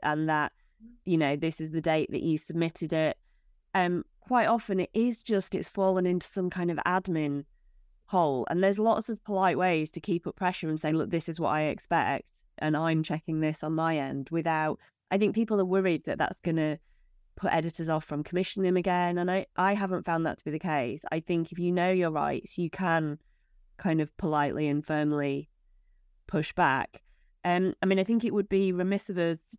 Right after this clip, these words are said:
to, um, have this conversation and not talk about what freelancers should look out for when it comes to getting that initial commission or a contract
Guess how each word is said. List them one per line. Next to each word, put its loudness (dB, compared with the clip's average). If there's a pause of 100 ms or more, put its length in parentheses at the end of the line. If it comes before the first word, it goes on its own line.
(120)
to, 0 (240)
um, -2 (100)
have 2
this 0
conversation -2
and 0
not 2
talk -2
about 0
what -4
freelancers -2
should -6
look -2
out 2
for -4
when 0
it -4
comes -2
to 0 (420)
getting 0
that 0
initial 0
commission -2
or -2
a -6
contract -2